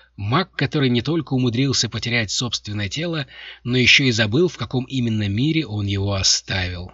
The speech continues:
«Серёга не виноват, это была ловушка». «Сергей виноват, но не так сильно, как вы, Герман», — отрезал Мерлин. «Ибо это была ваша ошибка, вы не должны были отправлять своего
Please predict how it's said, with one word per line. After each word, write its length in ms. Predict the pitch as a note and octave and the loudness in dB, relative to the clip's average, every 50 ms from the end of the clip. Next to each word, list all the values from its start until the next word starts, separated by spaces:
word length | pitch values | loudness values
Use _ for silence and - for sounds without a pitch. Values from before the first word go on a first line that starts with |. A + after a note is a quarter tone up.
| - - _ _ _ _ _ _ _ _ _ _ _ _ _ _ _ _ _ _ _ _ - | -20 -20 _ _ _ _ _ _ _ _ _ _ _ _ _ _ _ _ _ _ _ _ -8
«Серёга 480 | - - - A2 G#2+ A#2+ B2+ A2 A2+ | -6 -4 -2 0 0 0 2 2 2
не 80 | G#2+ A#2 | 2 2
виноват, 480 | A2+ A#2+ B2 B2 B2 C#3+ D3 C3+ - G#2+ | 2 2 2 2 2 2 0 0 0 -2
это 140 | G2 G2+ | -2 -2
была 240 | F#2+ G2+ G#2+ G#2+ A2 | -2 -2 -2 0 0
ловушка». 840 | G#2+ A2 A2+ A2+ A2 B2 C#3 C#3+ C#3 B2 - - - G2+ F2+ - - - _ _ _ _ _ _ _ _ _ _ _ _ _ _ _ _ _ _ _ _ _ _ _ | 0 0 0 0 0 -2 -2 -2 -2 -2 -4 -4 -6 -8 -8 -10 -10 -16 _ _ _ _ _ _ _ _ _ _ _ _ _ _ _ _ _ _ _ _ _ _ _
«Сергей 880 | - - - - - A2+ A2 G2+ F#2+ F2+ F2+ F#2 A#2 E3+ G#3+ G#3+ G3+ | -8 -6 -6 -4 -2 -2 -2 -4 -4 -6 -4 0 2 2 2 2 2
виноват, 640 | E3+ F3+ F3 F3 E3+ D3 C#3 D#3+ F3+ F#3+ G3+ F#3+ - | 2 2 2 2 2 2 2 0 0 0 0 0 -2
но 140 | B2+ B2 C3 | 0 0 2
не 160 | B2+ B2 A#2+ | 2 2 0
так 300 | A#2 - C#3 C#3+ C3+ - | 0 -2 -2 -2 -2 -2
сильно, 480 | - - - - B2+ C3+ C3 A#2+ A2+ G#2 | -2 0 0 2 0 0 0 0 -2 -4
как 280 | - - G2+ F#2 - - | -2 -4 -4 -4 -4 -4
вы, 320 | F#2+ G2 A2+ B2 B2 B2 | -4 -2 -2 -2 -2 -2
Герман», — 580 | A2 F#2+ G#2 G2+ F#2 F2 F2 F2 D#2+ D2+ C#2 - - - - - _ _ _ _ _ _ | -2 -2 -2 -2 -2 -2 -2 -2 -4 -4 -4 -6 -10 -14 -20 -20 _ _ _ _ _ _
отрезал 760 | - F#2 F2 - F2 F2+ F#2+ G2+ G2 G2 G2+ F#2+ F#2 - - - | -2 -2 -2 0 0 0 0 0 0 -2 -2 -4 -4 -8 -8 -6
Мерлин. 460 | G#2+ G#2 F#2+ F2+ F#2 F2+ E2+ E2 E2 - _ - - - - - - - - - _ | -4 -2 -2 -2 -2 -2 -4 -6 -8 -12 _ -20 -20 -20 -20 -20 -20 -20 -20 -16 _
«Ибо 220 | - A#2+ A#2 B2+ D#3 | -4 -2 2 2 4
это 220 | F3 G3 - G#3 | 4 4 4 2
была 300 | F3+ G3+ A3 G#3+ G#3+ G#3+ | 4 4 4 4 4 4
ваша 600 | E3 A2+ A#2 B2+ C#3+ C#3 C3+ - - - D3 D3 | 2 2 2 4 4 4 2 2 2 2 2 0
ошибка, 640 | C#3 - - - C3+ C#3 - - - - A#2 A#2 A2+ | 2 2 2 4 2 0 0 -4 -8 -8 -6 -4 -4
вы 160 | G2+ G#2 A2 | -2 0 2
не 120 | A2+ A#2 | 2 2
должны 360 | G#2 A#2 A2 G#2+ G2+ A#2 B2+ C3 | 2 2 2 2 2 2 2 2
были 200 | B2+ C3 B2 B2 | 2 2 2 2
отправлять 540 | A2+ - - G#2+ G#2 G2+ G2+ G#2+ A2 G#2 | 0 -2 -4 -4 -4 -2 -2 -2 -2 0
своего 600 | - - G#2+ G#2 G#2+ G#2 G#2 G#2 A2 G#2+ G2+ F#2+ | 0 0 0 0 0 0 0 0 0 0 -2 -2